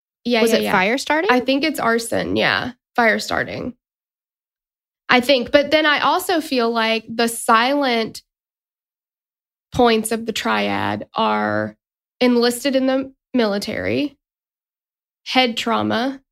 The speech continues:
Speaker 1: or is head trauma one of them?
Speaker 2: Mm-hmm.
Speaker 1: I don't think
Speaker 2: I don't
Speaker 1: so.
Speaker 2: think so.
Speaker 1: Yeah, but it is just so common, right?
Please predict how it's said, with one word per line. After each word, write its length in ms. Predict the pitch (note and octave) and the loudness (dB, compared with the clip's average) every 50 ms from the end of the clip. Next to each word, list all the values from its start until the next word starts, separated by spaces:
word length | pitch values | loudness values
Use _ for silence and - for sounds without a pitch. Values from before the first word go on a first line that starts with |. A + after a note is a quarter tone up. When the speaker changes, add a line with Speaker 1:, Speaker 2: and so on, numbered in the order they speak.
| _ _ | _ _
Speaker 1:
or 160 | - D#4 F#4 | -2 -2 0
is 180 | - G#4 F#4+ - | 0 -2 -2 -2
head 160 | - F#4 - | -2 -4 -2
trauma 280 | - F#4 F#4 F4 F4 D#4+ | 0 0 0 0 0 -2
one 220 | B3+ A#3 B3+ E4 | -2 -2 -2 -2
of 160 | F#4+ B3 G3+ | -2 -4 -4
them? 120 | - - - | -4 -2 -2
Speaker 2:
Mm-hmm. 260 | G#3 G3 - F#3 D#3+ F3 - _ _ _ _ _ _ _ _ _ _ _ _ _ _ _ _ _ _ _ _ _ _ _ - | -2 0 -2 -2 -4 -6 -10 _ _ _ _ _ _ _ _ _ _ _ _ _ _ _ _ _ _ _ _ _ _ _ -2
Speaker 1:
I 40 | C4+ | 0
don't 180 | D4 C#4+ C4 - | 2 2 2 2
think 140 | A#3 A#3 - | 0 0 0
Speaker 2:
I 20 | |
don't 100 | F#3 D#3+ | 0 -2
Speaker 1:
so. 160 | - A#3 A3+ A3 A3+ | -2 -2 0 0 0
Speaker 2:
think 100 | A3+ A3+ | -2 -4
so. 300 | E3+ D#3+ D#3+ D#3+ E3 F#3+ - _ _ _ | -4 -4 -4 -4 -4 -6 -10 _ _ _
Speaker 1:
Yeah, 180 | C#4 B3+ A#3 | 0 2 4
but 100 | A#3+ D4 | 2 2
it 140 | D4+ D#4 - | 2 2 2
is 240 | C#4+ D#4+ D4+ C4 - | 2 0 0 -2 -2
just 180 | C#4+ C4+ C#4 - | -4 -6 -2 0
so 160 | C#4+ C4 A#3 | 0 0 0
common, 600 | A#3 - A#3 B3 C#4+ C#4+ A#3 G3+ G#3 A3+ B3+ B3+ | 0 0 0 0 2 0 0 0 -2 -2 -2 -2
right? 400 | A#3+ A3 G#3+ A3 A#3 C4+ C#4+ - | -2 -2 0 0 0 -2 -2 -6